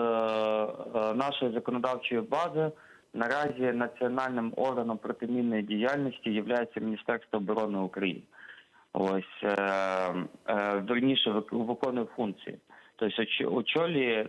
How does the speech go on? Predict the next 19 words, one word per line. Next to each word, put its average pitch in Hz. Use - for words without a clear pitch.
це 110
мі-, 107
мі-, 113
Міністерство 120
оборони, 143
але 113
це 123
колегіальний 120
орган, 143
і 117
до 110
якого 120
входять 113
різні 117
ще, 107
е, 98
структури, 156
підрозділи, 117
е, 104